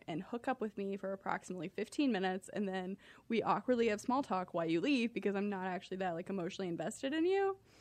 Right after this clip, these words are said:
And, like, with guys, it varies. But, like, like, that's generally what you're kind of signing up for. The answer is no. So what you do is you,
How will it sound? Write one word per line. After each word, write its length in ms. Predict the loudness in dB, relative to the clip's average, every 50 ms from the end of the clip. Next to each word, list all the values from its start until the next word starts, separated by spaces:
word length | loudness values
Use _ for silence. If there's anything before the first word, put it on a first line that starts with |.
| -20 -20 -20 -12 _ 4
And, 100 | 6 6
like, 120 | 8 6
with 120 | 6 4 6
guys, 240 | 6 6 6 6 4
it 80 | 2
varies. 340 | -2 -2 -4 -4 -6 -8 -8 -6
But, 140 | -4 -4 -4
like, 320 | -4 -4 -6 -8 -10 -12 _ _ _ _ _ -20 -20 -6 2
like, 220 | 6 6 6 8 8
that's 220 | 6 6 4 2
generally 520 | -2 2 6 6 8 8 8 6 6 6 4
what 320 | 4 4 4 2 2 0 -4
you're 140 | -6 -6 -6 -6
kind 180 | -6 -4 -4 -4
of 60 | -4
signing 320 | -4 -4 -2 -2 -4 -4
up 120 | -6 -8 -8
for. 380 | -4 0 2 2 2 2 0 -2 -8 -20 _ _ _ _
The 140 | 0 2 4
answer 220 | 4 4 4 2 0
is 120 | 0 0
no. 120 | 0 -2 -4 -4 -6 -14 _ _ _ _ -20 -20 -20 -20 -20 -18 -2
So 160 | 4 6 6
what 180 | 6 6 4 2
you 120 | 0 0
do 400 | 2 4 4 6 6 4 4 4 4
is 240 | 2 2 0 0 -2
you, 420 | -2 0 0 0 0 0 -2 -4